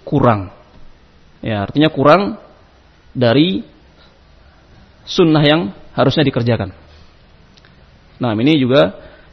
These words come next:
beliau sependapat dengan pendapat dari jumhur mayoritas ahlul ilm.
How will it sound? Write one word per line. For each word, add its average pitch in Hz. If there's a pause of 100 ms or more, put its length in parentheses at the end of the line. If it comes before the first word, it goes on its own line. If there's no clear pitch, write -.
beliau 135 (480)
sependapat 131
dengan 151 (480)
pendapat 123
dari 123
jumhur 120
mayoritas 120 (560)
ahlul 131
ilm. 107